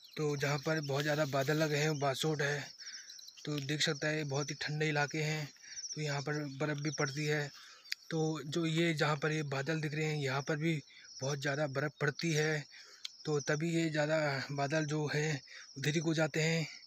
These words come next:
जहाँ पर ज़्यादा ठंडा होता है। तो देख सकते हैं, यहाँ पर बहुत ही सुहावना मौसम रहता है यहाँ का, बहुत ही अच्छा लगता है यहाँ पर। तो यहाँ पर से मैं आपको दिखाऊंगा।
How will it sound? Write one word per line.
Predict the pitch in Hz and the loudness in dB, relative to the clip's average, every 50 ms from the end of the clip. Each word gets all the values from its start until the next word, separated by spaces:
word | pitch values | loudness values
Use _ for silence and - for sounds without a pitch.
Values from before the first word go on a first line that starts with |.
| - - - - - - - | -18 -16 -16 -16 -18 -10 -4
जहाँ | 143 139 147 151 | 0 0 0 0
पर | 139 156 151 | 0 -2 0
ज़्यादा | 143 147 151 151 156 | 2 2 2 2 0
ठंडा | 139 147 147 151 147 143 | 0 -2 -2 0 0 2
होता | 143 143 139 - 147 | 0 0 0 0 0
है। | 147 143 139 - - - - - - - - - - - - | 0 -2 -4 -8 -12 -20 -20 -20 -20 -20 -20 -20 -18 -12 -10
तो | 160 | -4
देख | 151 156 175 170 | 0 0 0 2
सकते | - 190 165 - - | 0 -2 -2 0 2
हैं, | 180 180 175 | 4 4 4
यहाँ | 175 170 165 165 | 4 4 4 4
पर | 151 165 170 170 156 147 - - - - - - - - - | 4 4 2 2 2 -2 -6 -12 -18 -20 -20 -18 -18 -8 -4
बहुत | 151 156 160 156 147 | 0 0 0 0 2
ही | 175 175 170 160 143 - - - - - - - | 2 2 2 0 -2 -4 -10 -16 -18 -18 -14 -10
सुहावना | - - 165 165 151 160 165 165 175 175 170 | -6 -2 -2 0 0 2 2 2 2 2 2
मौसम | 165 160 156 151 - - 175 170 165 165 | 2 2 2 2 2 2 2 2 2 2
रहता | 156 147 143 - 165 | 2 0 2 2 4
है | 165 165 165 | 4 6 6
यहाँ | 160 156 151 | 6 4 4
का, | 143 165 160 160 156 151 - - - - - - - - - | 4 4 4 4 2 0 -4 -8 -12 -14 -18 -18 -20 -12 -4
बहुत | - 151 156 160 - - | 0 0 0 2 2 0
ही | 175 | 0
अच्छा | 160 123 - - - 170 | 0 0 -2 0 0 2
लगता | 160 156 147 - - 165 | 2 2 2 2 4 4
है | 165 | 4
यहाँ | 160 156 156 147 | 6 6 6 6
पर। | 139 165 165 151 151 143 - - - - - - - - - - - | 6 4 4 2 0 -4 -8 -14 -18 -16 -16 -14 -16 -16 -16 -6 -2
तो | 165 165 | 2 4
यहाँ | 160 160 156 160 165 | 4 6 4 4 4
पर | 156 175 | 2 2
से | 165 - 185 175 | 2 4 4 4
मैं | 170 170 170 165 | 4 4 4 4
आपको | 156 156 - - 170 170 160 151 - - - - - - - - - - | 2 0 2 2 2 4 4 2 0 -6 -12 -14 -14 -14 -16 -18 -8 -4
दिखाऊंगा। | 151 151 - 165 170 175 170 175 170 170 170 156 | -2 2 4 4 4 6 6 8 8 8 6 4